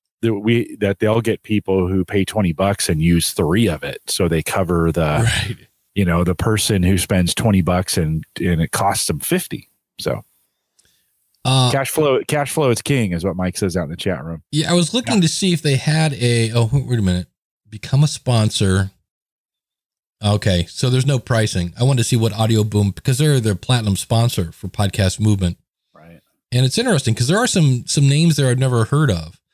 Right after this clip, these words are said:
Speaker 2: Uh, Wildfire, Wildfire Radio, Castbox, uh, I've heard of them. Fiverr's gonna be there. Art nineteen,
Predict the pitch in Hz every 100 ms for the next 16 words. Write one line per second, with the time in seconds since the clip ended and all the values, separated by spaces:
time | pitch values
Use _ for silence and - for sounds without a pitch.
0 | _ _ 117 107 101 104 127 143 135 131
1 | 127 127 123 120 - 110 117 139 160 165
2 | - 139 131 110 117 131 120 127 180 _
3 | _ _ _ _ _ _ - 143 143 -
4 | 135 143 - - - _ - 120 120 113
5 | 151 131 95 92 95 95 95 117 - _
6 | _ _ - 139 147 135 - 113 104 101
7 | 90 98 120 135 139 135 127 - 113 107
8 | 110